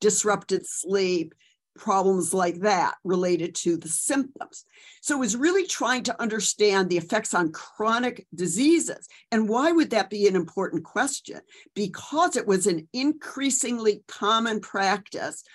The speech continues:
for clinicians to prescribe menopausal hormone therapy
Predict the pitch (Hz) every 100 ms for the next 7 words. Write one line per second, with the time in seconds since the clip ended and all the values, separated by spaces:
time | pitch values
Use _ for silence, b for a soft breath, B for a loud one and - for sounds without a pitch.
0 | B B _ - 226 208 190 185 - -
1 | - 175 180 254 349 - 233 180 151 165
2 | - b - 247 226 185 - 185 - -
3 | 190 214 262 247 151 82 - - 202 226
4 | 254 254 233 208 196 208 214 214 185 165
5 | 170 165 170 170 165 143